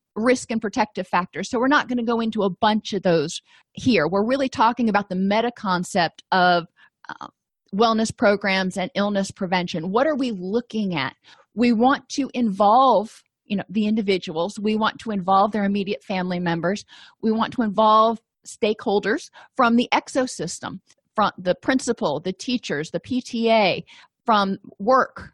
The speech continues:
you know, the companies that employ the people that are in the neighborhood, and, you know, local law enforcement, anybody like that who's in that exosystem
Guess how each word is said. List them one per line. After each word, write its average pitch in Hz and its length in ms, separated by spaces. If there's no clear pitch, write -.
you 202 140
know, 156 160
the 185 160
companies 226 640
that 214 160
employ 240 420
the 233 120
people 165 460
that 185 460
are 196 240
in 202 300
the 175 460
neighborhood, 175 760
and, 202 640
you - 120
know, 240 140
local 240 320
law 247 220
enforcement, 196 520
anybody 277 580
like 220 240
that 214 220
who's 214 260
in 254 160
that 254 240
exosystem 190 840